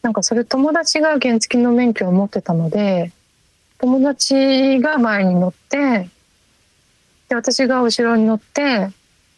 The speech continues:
友達だけヘルメットをかぶってたんですけど、そのヘルメット、ヘルメットが海沿いを走ってる時に、友達の顔の前に、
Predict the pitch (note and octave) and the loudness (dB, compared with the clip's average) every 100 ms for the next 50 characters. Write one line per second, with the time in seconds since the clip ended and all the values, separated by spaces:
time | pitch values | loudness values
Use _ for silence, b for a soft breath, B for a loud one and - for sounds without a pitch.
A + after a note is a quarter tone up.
0 | - C#4+ D#4+ E4+ D#4+ C#4+ C4 D#4 A#3+ A#3 | -4 0 0 0 0 0 -2 -2 0 2
1 | G#3+ G#3 G3+ F#3 F#3 F#3+ G3 F#3+ F3 E3 | 0 -2 -6 -4 -2 -2 -2 -2 -2 -2
2 | - F#3+ G#3+ F3+ F3 _ _ _ _ _ | -2 -2 0 -2 -6 _ _ _ _ _
3 | _ - C4 C#4 - - D#4 C#4 C4 A3+ | _ -4 -2 0 0 0 0 0 0 -2
4 | G#3 E4+ D4+ G#3+ - G3 G#3 G3+ A3 A#3 | -2 -2 0 -2 -2 -2 -2 -2 0 2
5 | B3 C4+ C4 A#3+ A#3 - A3 G#3+ G#3 F#3+ | 2 0 0 -2 -2 -2 -2 -2 0 0
6 | G#3 F#3+ F#3 B B B - A#3+ C4 C#4+ | 2 0 -4 B B B -4 0 0 2
7 | C#4 C#4 B3 - C#4 C#4 C4+ C#4+ A3+ G3+ | 2 0 0 -2 0 2 2 2 2 2
8 | G3+ F3 | 0 -4